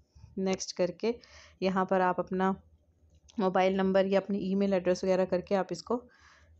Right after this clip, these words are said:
नेक्स्ट कर सकते हैं। आप अपने Facebook से भी इसको कनेक्ट कर सकते हैं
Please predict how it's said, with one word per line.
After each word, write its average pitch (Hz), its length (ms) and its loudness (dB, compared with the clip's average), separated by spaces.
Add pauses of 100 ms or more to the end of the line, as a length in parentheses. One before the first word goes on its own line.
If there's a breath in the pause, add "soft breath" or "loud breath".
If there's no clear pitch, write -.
(220)
नेक्स्ट 180 320 -6
कर 175 120 -2
सकते 170 340 -6
हैं। 165 360 -6 (260 loud breath)
आप 185 180 0
अपने 196 240 0
Facebook 190 380 -2
से 208 120 0
भी 214 80 -2
इसको 226 220 -2
कनेक्ट 208 340 -4
कर 214 100 0
सकते 214 280 -6
हैं 220 320 0